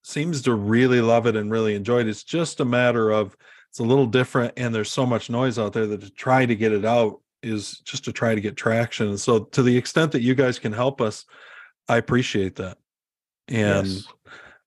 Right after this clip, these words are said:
Speaker 1: I'm, I am looking forward to spending the next ten years with Insurrection, with Eli and <laughs> all of them.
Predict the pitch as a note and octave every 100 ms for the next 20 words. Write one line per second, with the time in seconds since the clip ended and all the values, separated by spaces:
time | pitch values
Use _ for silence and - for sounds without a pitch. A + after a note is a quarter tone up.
0 | _ A#2+ G#2+ A2 G#2+ - B2+ E3 D#3 C#3+
1 | C#3 B2 - C3+ C3 A2 - C3+ C3+ C3
2 | A#2+ A2+ A#2 - - - _ _ _ _
3 | _ _ - B2+ A#2+ A#2 C#3 A#2+ A2 G#2
4 | A2+ A2+ A2+ B2+ - A2 G2+ G#2+ A2+ A#2
5 | B2+ - - - D#3+ - G3 D3 G3